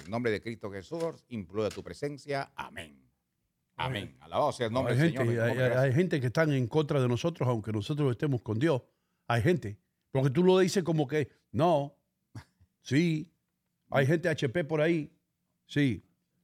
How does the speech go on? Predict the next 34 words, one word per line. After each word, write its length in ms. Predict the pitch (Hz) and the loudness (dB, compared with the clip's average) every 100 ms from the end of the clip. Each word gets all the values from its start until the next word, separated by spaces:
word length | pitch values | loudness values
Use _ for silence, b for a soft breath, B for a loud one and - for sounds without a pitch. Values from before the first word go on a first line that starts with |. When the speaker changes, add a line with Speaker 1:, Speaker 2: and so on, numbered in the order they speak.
| _ 123 | _ -4
Speaker 2:
Tú 60 | 123 | 2
Speaker 1:
Bueno, 200 | 175 147 | 2 2
Speaker 2:
ti-, 60 | |
Speaker 1:
pero 160 | 135 143 | 2 2
eso 100 | 175 151 190 | 4 6 6
Speaker 2:
sí. 40 | 135 | 4
Speaker 1:
resuelve 360 | 127 156 156 | 0 -2 0
el 60 | 131 | 0
Señor. 300 | 123 98 69 _ _ _ | -2 -4 -10 _ _ _
Speaker 2:
¿Eh? 60 | 135 | 4
Speaker 1:
Eso 100 | 196 | 4
resuelve 340 | 160 113 127 107 | 4 0 -2 -2
el 40 | |
Speaker 2:
Bueno, 20 | 90 | 2
Speaker 1:
Señor. 120 | 190 | 2
Speaker 2:
pero 160 | 190 | 4
tú 120 | 165 190 | 4 2
dices, 220 | 151 165 | 2 -2
si, 220 | 180 170 | -2 -2
si 160 | 135 170 | -2 2
Dios 200 | 208 190 | 4 4
está 220 | 185 185 | 2 0
con 120 | 175 | 0
nosotros, 360 | 175 190 156 143 | 0 -2 -4 -2
¿quién 160 | 170 | -2
va 60 | 160 | -2
a 40 | |
estar 180 | 147 160 | 0 0
en? 100 | 139 b b b | -2 b b b
Hay 140 | 127 | 2
muchos 360 | 151 185 - 131 | 4 2 0 -2
en 80 | 120 | 0
contra. 360 | 139 101 - _ _ _ _ _ | 0 -2 -6 _ _ _ _ _
Speaker 1:
<laughs> 60 | 123 | -12